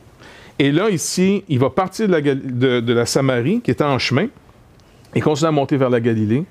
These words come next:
Et arrivé dans la Galilée, il avertit ses disciples en disant, « On, on retourne en Galilée, car il avait déclaré lui-même qu'un prophète n'est pas honoré dans sa propre patrie. » Et Jean, dans une forme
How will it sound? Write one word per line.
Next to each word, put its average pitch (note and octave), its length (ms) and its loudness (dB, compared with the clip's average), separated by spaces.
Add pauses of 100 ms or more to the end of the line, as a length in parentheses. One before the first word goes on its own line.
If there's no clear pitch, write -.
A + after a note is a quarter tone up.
(440)
Et D#3 200 2
arrivé G3 320 2
dans A#3+ 80 0
la F#3+ 80 0
Galilée, E3 340 0
il E3+ 100 2
avertit F#3 380 -2
ses F3 160 -2
disciples G3 320 -2
en D3+ 80 2
disant, « D#3+ 320 0 (300)
On, - 80 0
on C3+ 340 2
retourne D#3 300 0
en D3+ 100 2
Galilée, C3+ 640 0 (200)
car G#3+ 380 -2 (100)
il D3 160 0
avait C3+ 160 0
déclaré C3 420 0
lui-même B2+ 440 0 (300)
qu'un C3+ 160 0
prophète - 400 -2
n'est - 80 0
pas E3 240 0
honoré C#3 340 2
dans B2 160 0
sa A2+ 160 -2
propre D#3+ 320 -2
patrie. » G2 440 -4 (340)
Et D3+ 180 2
Jean, A#3+ 300 0
dans C#3+ 360 0
une B2+ 280 0
forme F#3 560 0